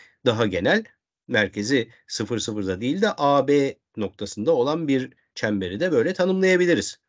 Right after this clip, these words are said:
Lisede geometri derslerimizden falan hatırlıyoruzdur herhalde. Yani genel bir çember denklemi. Peki ama burası dejenere bir çember çünkü sadece tek bir noktadan ibaret, sıfır sıfırdan başka hiçbir yerde sağlanmıyor mu? Sağlananını görürsek nasıl olur?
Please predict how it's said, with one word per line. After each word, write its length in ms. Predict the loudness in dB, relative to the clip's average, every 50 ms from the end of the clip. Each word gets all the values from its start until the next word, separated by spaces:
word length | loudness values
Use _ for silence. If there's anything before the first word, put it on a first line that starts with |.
| _ _ _ _ _ _ -8
Lisede 440 | -6 -4 -4 -4 -2 -2 -2 -2 -2
geometri 560 | -4 -4 -2 -2 0 0 -4 -6 -8 -10 -10
derslerimizden 500 | -10 -10 -8 -10 -12 -12 -10 -10 -12 -12
falan 320 | -8 -4 -4 -2 -2 -4 -6
hatırlıyoruzdur 720 | -8 -6 -4 -4 -2 0 2 2 0 0 -4 -8 -10 -8
herhalde. 380 | -8 -8 -8 -8 -10 -12 -16 -20 _ _ _ _ _ _ _ _ _ _ _ _ _ -16
Yani 180 | -16 -12 -2
genel 320 | -2 -2 -2 -2 -6 -6 -6
bir 100 | -6 -2
çember 400 | 0 2 2 4 4 2 0 -2
denklemi. 420 | -6 -10 -12 _ -16 -18 -18 _ _ _ _ _ _ _ _ _ _ _ _ _ _ _ _ _ _ _ _ _ _ -20 -20 -20 -20 -20 _ _
Peki 540 | 0 0 0 2 2 2 2 2 2 -2 -6 _
ama 260 | -2 2 2 2 2
burası 380 | 2 2 2 0 0 -4 -4 -2
dejenere 480 | -2 0 2 2 2 2 2 2 0
bir 60 | -2 -2
çember 380 | -4 -6 -6 -4 -6 -6 -8
çünkü 280 | -8 -8 -10 -8 -8 -8
sadece 380 | -6 -4 -4 -4 -4 -6 -6
tek 220 | -4 -4 -6 -4 -6
bir 80 | -6
noktadan 600 | -8 -8 -8 -8 -8 -4 -4 -4 -4 -4 -6 -8 -10
ibaret, 480 | -12 -10 -8 -4 -2 -2 -2 -4 -6
sıfır 280 | -6 -8 -6 -4 -4 -6
sıfırdan 420 | -6 -6 -8 -8 -6 -6 -4 -4
başka 240 | -4 -6 -6 -6 -6
hiçbir 200 | -8 -6 -8 -8
yerde 180 | -6 -4 -4 -2
sağlanmıyor 600 | 0 2 2 4 4 2 2 0 -2 -6 -12 -16
mu? 120 | -20 -20 _ _ _ _ _ _ -20 _ _
Sağlananını 720 | -8 -2 0 2 4 4 4 4 4 2 2 2 0 0
görürsek 580 | 2 2 2 2 2 0 -2 -4 -6 -8 -6 -8
nasıl 260 | -8 -8 -6 -8 -8
olur? 220 | -8 -6 -6 -6